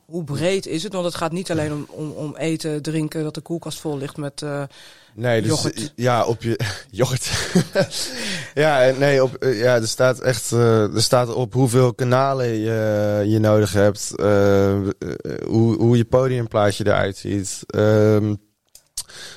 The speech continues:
Speaker 2: wat je, als je, als je eh, het, ja, het kan echt zo gek worden. Ik heb echt riders gezien van letterlijk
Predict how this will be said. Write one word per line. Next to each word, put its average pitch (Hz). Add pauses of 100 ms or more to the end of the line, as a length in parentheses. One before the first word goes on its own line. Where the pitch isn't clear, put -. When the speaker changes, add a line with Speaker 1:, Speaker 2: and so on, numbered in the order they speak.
(240)
Speaker 2:
wat 117
je, 120
als 120
je, 127
als 120
je 127 (260)
eh, - (120)
het, -
ja, 127
het 123
kan 147
echt 139
zo 151
gek 151
worden. 135 (1120)
Ik 127
heb 147
echt 127
riders 143
gezien 139
van 131
letterlijk 131